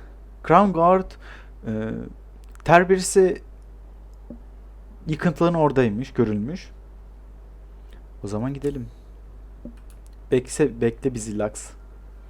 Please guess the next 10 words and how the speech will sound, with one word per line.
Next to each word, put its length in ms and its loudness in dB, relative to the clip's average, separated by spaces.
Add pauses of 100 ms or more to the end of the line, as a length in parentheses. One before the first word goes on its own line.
(1080)
Lux 220 -4
bize 140 2
çok 200 -4
sinirli. 380 -4 (180)
Çünkü 280 -10
biz 120 -4
onu 120 0
ifşa 300 0
ettik. 240 -6 (1300)
Aha. 240 -4